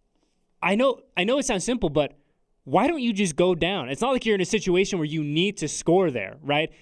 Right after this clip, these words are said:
It's not like you're like, "Hey, we're down by five points with the playoffs on the line. We need to get in the end zone." The absolute worst case scenario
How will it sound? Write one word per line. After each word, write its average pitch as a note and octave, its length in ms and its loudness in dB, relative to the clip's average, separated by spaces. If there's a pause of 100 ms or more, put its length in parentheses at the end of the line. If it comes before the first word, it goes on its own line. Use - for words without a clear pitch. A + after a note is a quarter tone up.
It's D3 140 -6
not G#3 160 0
like G#3 160 0
you're F3 140 2
like, C#3+ 160 0
"Hey, E3 220 0
we're D#3 120 0
down D3 240 -2
by D#3+ 160 0
five C#3+ 320 -4
points D3 320 -2
with B2 120 -8
the B2+ 40 -4
playoffs C#3+ 420 -2
on C#3 60 -6
the C3 80 -4
line. C3+ 200 -2
We D3 120 -4
need C#3+ 280 -2
to C#3+ 60 -2
get C#3+ 100 0
in C3+ 80 -10
the B2+ 120 -4
end F3+ 140 -2
zone." A#2+ 240 -4 (480)
The A3+ 240 2
absolute C4 500 0
worst F3+ 460 0
case A3+ 240 -2
scenario F3 640 0